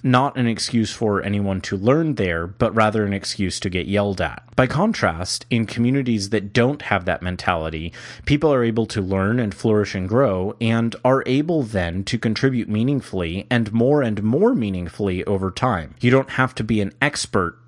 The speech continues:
to be able to improve something. And in fact,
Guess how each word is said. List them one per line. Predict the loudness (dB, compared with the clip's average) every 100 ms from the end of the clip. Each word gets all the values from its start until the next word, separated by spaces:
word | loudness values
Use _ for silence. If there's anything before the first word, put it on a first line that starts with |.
| -6
to | 0
be | 2
able | 0 -2 -4
to | -2 0 0 -2 -4
improve | -4 -4 0 0 0
something. | -4 -4 -4 -6 -6 -2
And | 2 2 0 -2 -4
in | -2 -2
fact, | -6 -2 0 2 -2 -6 -6 -10